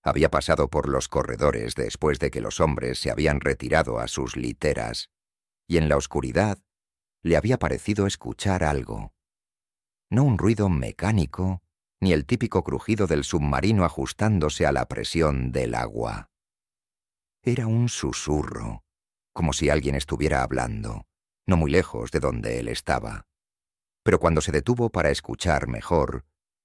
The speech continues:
todo había quedado en silencio, un vacío tan opresivo que le hizo dudar de su cordura. «No me parece prudente ignorar lo que ocurrió, capitán»,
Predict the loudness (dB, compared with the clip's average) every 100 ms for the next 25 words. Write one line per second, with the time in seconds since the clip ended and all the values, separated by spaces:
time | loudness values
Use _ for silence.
0 | _ 0 2 2 2 2 0 0 2 2
1 | 0 -2 -2 0 0 -4 -8 -6 -8 -10
2 | _ _ _ 2 4 4 2 2 4 2
3 | 2 -2 -4 0 2 0 -4 -10 _ 0
4 | 2 2 0 0 0 0 0 0 -2 -2
5 | -2 -4 -4 -4 -2 -2 -2 -4 -8 _
6 | _ _ _ _ _ _ _ _ _ _
7 | _ _ _ 0 2 4 2 2 0 -4
8 | 0 0 0 -2 -4 -2 -2 0 0 0
9 | -4 -4 -4 -4 -4 -2 0 -2 -6 -4
10 | -4 -4 -4 -4 -4 -8 -12